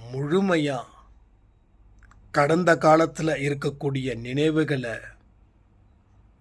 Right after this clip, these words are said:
துண்டிச்சிட்டு வாழ்றாங்களோ, அவங்களுடைய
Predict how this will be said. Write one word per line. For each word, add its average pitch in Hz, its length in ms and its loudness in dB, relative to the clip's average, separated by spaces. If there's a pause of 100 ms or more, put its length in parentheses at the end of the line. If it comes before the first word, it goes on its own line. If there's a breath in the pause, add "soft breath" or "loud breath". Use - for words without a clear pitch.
(800)
துண்டிச்சிட்டு 151 720 2 (840 soft breath)
வாழ்றாங்களோ, 127 920 0 (960 soft breath)
அவங்களுடைய 151 920 4